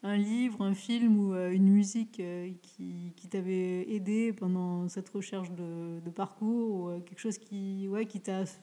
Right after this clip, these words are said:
enfin, qui t'a donné, euh, du courage, qui t'a aidé, euh, au niveau, euh, ouais, soit un livre, un film ou,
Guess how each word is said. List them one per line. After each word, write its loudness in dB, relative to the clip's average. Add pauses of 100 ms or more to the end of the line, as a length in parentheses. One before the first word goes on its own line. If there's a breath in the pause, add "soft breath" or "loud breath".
(140)
enfin, -2
qui -12
t'a -4
donné, 4
euh, -2
du -6
courage, -2
qui -14
t'a -8
aidé, -6 (520 loud breath)
euh, 2
au 8
niveau, 8
euh, 2
ouais, 0
soit -2
un 4
livre, 2
un 2
film 0
ou, 0